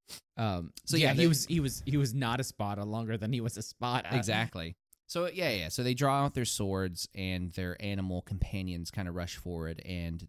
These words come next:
Speaker 2: they, it, the, what's cool is that the animals attack kind of in the way that they're moving their swords while doing the henshin.
Speaker 1: Yeah.
Speaker 2: Um, like, including to, like, they do this flick guard thing, and it, it, uh,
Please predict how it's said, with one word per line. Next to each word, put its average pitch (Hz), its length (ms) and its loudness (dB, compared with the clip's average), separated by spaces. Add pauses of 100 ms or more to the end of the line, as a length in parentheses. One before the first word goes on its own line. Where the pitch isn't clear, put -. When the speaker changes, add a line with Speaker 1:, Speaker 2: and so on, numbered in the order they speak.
Speaker 2:
they, 92 300 -4
it, 101 120 -10 (120)
the, 120 180 -8
what's 123 140 -4
cool 202 240 -4
is 143 140 -2
that 107 140 -10
the 120 120 -4
animals 120 260 -2
attack 127 380 -8
kind 123 200 -4
of 113 80 -4
in 107 140 -2
the 101 80 -2
way 104 160 -2
that 98 140 -6
they're 95 100 -6
moving 104 300 -2
their 90 100 -4
swords 92 340 -4
while 82 100 -6
doing 85 260 -4
the 80 60 -4
henshin. 95 520 -4 (160)
Speaker 1:
Yeah. 110 160 0 (220)
Speaker 2:
Um, 73 320 -4
like, - 180 -6
including 87 380 -4
to, 90 120 -6
like, 82 200 -8
they 85 80 -10
do 87 140 -10
this 82 220 -8
flick - 520 -12
guard 80 340 -4
thing, 76 320 -4
and 71 80 -6
it, - 160 -10
it, - 300 -12
uh, - 160 -12